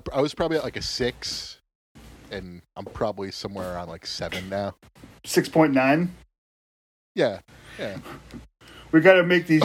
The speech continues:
Speaker 2: jokes
Speaker 1: <coughs>
Speaker 2: because Gronk can't, because no one gives a fuck what he says 'cause he sucks now.
Speaker 1: Oh, yes. Wasn't that great? We, we'll, we'll circle back to football for a second. Uh, Rob Gronkowski had, like,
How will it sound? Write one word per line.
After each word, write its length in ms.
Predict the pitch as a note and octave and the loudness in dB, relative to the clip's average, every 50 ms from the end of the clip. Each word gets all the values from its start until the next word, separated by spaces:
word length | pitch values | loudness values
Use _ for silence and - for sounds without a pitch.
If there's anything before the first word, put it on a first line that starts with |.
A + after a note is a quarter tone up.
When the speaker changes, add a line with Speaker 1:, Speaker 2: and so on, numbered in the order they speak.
| - - | 6 8
Speaker 2:
jokes 260 | E3+ D#3 D3+ - - | 8 8 8 6 4
Speaker 1:
<coughs> 80 | - | 2
Speaker 2:
because 260 | - E3 - E3 C#3+ C#3 | 2 6 6 6 6 4
Gronk 500 | A#2+ - C#3+ C#3+ C#3+ C#3+ D3 C#3 - - | 2 4 6 8 8 8 6 2 -2 -4
can't, 320 | - - D3 C#3 C3+ C3 | 0 4 4 4 4 2
because 320 | - C3+ - - C3 B2 | -2 -4 -4 -4 -4 2
no 120 | A#2+ C3+ C3+ | 4 4 4
one 80 | C3 | 4
gives 160 | B2 C3 B2+ B2 | 4 2 0 -2
a 80 | A2+ | -4
fuck 320 | - - - C#3+ B2 - C3 | -4 2 2 2 2 2 0
what 80 | B2 | -2
he 40 | A#2 | -2
says 240 | A2+ - C3+ B2 A#2 | 0 0 0 0 -2
'cause 140 | A2+ A#2 A2 | -4 -8 -8
he 60 | G2+ | -6
sucks 440 | - - - - A#2 G#2 - - - | -4 -2 -2 -2 -2 -4 -4 -6 -6
now. 260 | A2 G2+ G2+ G#2 - - - - _ _ - - - - - - - | -6 -6 -6 -10 -14 -18 -20 -20 _ _ -20 -20 -20 -20 -18 -6 -2
Speaker 1:
Oh, 440 | A2+ A#2 A#2+ A#2+ A#2 A2+ A2 G#2+ G2+ | 0 2 2 4 2 2 2 0 -2
yes. 440 | G2 G#2 G#2 F#2 F#2 - - - | -2 -6 -6 -6 -8 -8 -10 -8
Wasn't 240 | - A2 G2+ - - | -8 -8 -8 -6 -4
that 180 | - G#2+ G2+ F#2 | -4 -4 -4 -4
great? 160 | - F#2+ F#2 F#2+ | -6 -8 -8 -8
We, 80 | G2+ G#2 | -10 -10
we'll, 260 | A2 A#2 B2+ C3 C3 C#3 C3 - - - | -10 -8 -10 -10 -10 -12 -16 -18 -14 -12
we'll 80 | C3+ | -8
circle 220 | B2 - F#3 - E3+ | -4 -4 -4 -4 -2
back 180 | D#3 D#3 C3+ - | -4 -4 -4 -4
to 60 | - | -8
football 320 | - C#3+ - - A#2+ G2 | -12 -12 -6 -4 -4 -4
for 140 | F2+ - F#2+ | -4 -6 -10
a 60 | F#2 | -12
second. 340 | - - F#2 E2+ - G2 F#2 - - - - - - - - - | -8 -10 -10 -10 -10 -12 -14 -14 -20 -20 -20 -20 -20 -20 -14 -10
Uh, 360 | G2 G2+ F#2+ F#2 F#2 F#2 F2+ - - | -8 -6 -6 -6 -6 -8 -10 -12 -8
Rob 300 | A2+ A2+ B2 B2+ B2+ B2 | -2 0 0 0 0 0
Gronkowski 640 | C3+ C3 C3 B2+ - A#2 A2+ A#2 - - - C#3 B2 | 0 0 0 0 -2 -2 -2 -2 -4 -6 -6 -4 -2
had, 180 | A2 G#2+ G#2 | -2 -2 -2
like, 160 | G2+ G2 G2 | -4 -6 -6